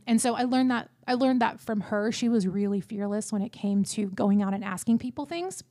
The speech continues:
<clears throat> So, um, yeah, we just asked. And then you become friends with other bands, and then those bands are like, "Well, come open for us, or we've got this show.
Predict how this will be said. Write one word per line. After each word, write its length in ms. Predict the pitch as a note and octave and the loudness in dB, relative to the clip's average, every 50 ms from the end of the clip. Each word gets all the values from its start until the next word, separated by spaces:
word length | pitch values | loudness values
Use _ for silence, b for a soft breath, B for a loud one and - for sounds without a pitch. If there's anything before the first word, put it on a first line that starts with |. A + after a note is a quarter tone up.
| - _ _ _ _ _ - | -20 _ _ _ _ _ -4
<clears throat> 260 | - D4 C4 A#3+ A3+ - - _ _ _ _ - - _ _ - | 0 0 2 2 0 -2 -6 _ _ _ _ -20 -20 _ _ -8
So, 380 | - - D4+ C4+ C4 C4 B3+ - B B B B B B B B B | -2 0 2 2 2 2 -2 -4 B B B B B B B B B
um, 480 | - A#3 A#3 A#3 A#3 A#3 B3 B3 A#3+ - _ _ | -2 0 0 2 2 0 -2 -4 -6 -10 _ _
yeah, 220 | - G#3 A3 C4+ C#4+ | -10 -8 -8 -6 -6
we 120 | G3+ G3 | -6 -4
just 340 | F3+ A#3 C4 - - - - - | -2 -2 -2 -4 -4 -12 -16 -16
asked. 400 | - F3+ A3 C4 G3+ - - - - | -12 -8 -6 -6 -6 -6 -6 -2 4
And 120 | B3+ B3+ | 6 6
then 80 | C#4 C#4+ | 6 6
you 80 | E4 | 6
become 320 | E4 E4 D#4+ - C#4+ C4 A#3 | 4 4 2 2 4 2 2
friends 480 | - - - - B3+ B3+ C#4 C4+ B3+ | 2 0 -4 -2 -2 0 0 0 0
with 80 | B3 A3+ | -2 -2
other 220 | A3 G#3+ G3+ G3+ | -4 -4 -4 -4
bands, 640 | F#3 F3+ - A3 A3+ B3 B3+ A#3+ G#3+ G#3 G3+ G3+ G#3 - | -6 -6 -6 -4 -2 0 0 2 2 2 2 2 2 2
and 160 | G#3+ G3+ G3+ | 2 4 4
then 140 | G3+ F#3+ G3 | 6 6 6
those 240 | G#3 A3 A#3 G3 | 6 4 2 2
bands 320 | - A3+ G#3+ G#3 G3+ G3 F#3 | 0 -4 -2 -2 -2 -2 -2
are 80 | G3+ | -2
like, 240 | F#3+ F#3+ F#3+ F#3+ - | -4 -6 -6 -6 -2
"Well, 120 | A3+ A#3 A#3 | -2 -2 -2
come 220 | - - G4 G4 | 0 -2 -2 0
open 280 | F4 E4 F4+ F#4 D#4+ C4+ | 0 0 0 0 -2 -4
for 200 | - B3+ A#3 A3 | -4 -4 -6 -4
us, 220 | G#3 G3+ G3 - | -4 -4 -4 -4
or 60 | A3+ G#3 | -4 -4
we've 180 | G#3+ C4+ C4+ | -4 -4 -4
got 200 | C#4 D4 D4 C#4+ | -2 -4 -4 -4
this 120 | D4+ C#4 - | -4 -8 -8
show. 500 | - - - B3+ C4 B3 A#3+ A#3 A3+ | -8 -6 -4 -4 -2 0 0 0 -2